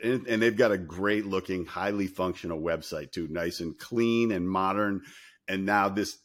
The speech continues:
just appears and, and shows the patients. And they're, they're starting to add it on other landing pages as well. And that's the thing, you can,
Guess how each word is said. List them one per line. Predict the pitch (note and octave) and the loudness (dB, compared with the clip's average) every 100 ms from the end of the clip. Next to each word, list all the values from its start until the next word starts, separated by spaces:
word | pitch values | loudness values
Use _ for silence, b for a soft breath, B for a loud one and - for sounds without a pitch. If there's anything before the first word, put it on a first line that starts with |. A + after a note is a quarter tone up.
| - | -2
just | A#2 A2 G2 | 0 2 -2
appears | - - G#2+ G2+ E2 - - - | -8 -4 0 0 -2 -6 -16 -8
and, | F2 E2+ - | -6 -6 -8
and | F2+ E2+ | -6 -4
shows | - G#2 F#2+ F2 | -4 0 0 -2
the | F2+ | -6
patients. | - F2 D#2+ E2 - - | -4 -4 -4 -10 -14 -6
And | G2 F#2+ | -2 2
they're, | G2 G2 - B B | 2 0 -8 B B
they're | G#2+ C3 | 4 4
starting | - C3 A#2 G#2 | 6 4 4 4
to | G2+ F#2 | 0 2
add | G2+ G2+ | 2 4
it | G2 - | 0 -2
on | E2+ F2+ F#2 | -2 0 0
other | F#2 G2+ G2 F2 | 2 4 4 2
landing | G2 G2 F#2 F2 | 0 0 0 -2
pages | D2 E2+ E2 D#2+ D2+ - | -2 -2 -2 -4 -8 -8
as | D#2+ C#2+ | -12 -8
well. | E2+ E2+ C2+ | -4 -4 -4
And | E2+ A2+ | -4 -2
that's | C#3+ - | -2 -6
the | |
thing, | G#2 C#3 F#2+ | -6 -4 -4
you | A2 | -4
can, | G#2+ A2 | -4 -6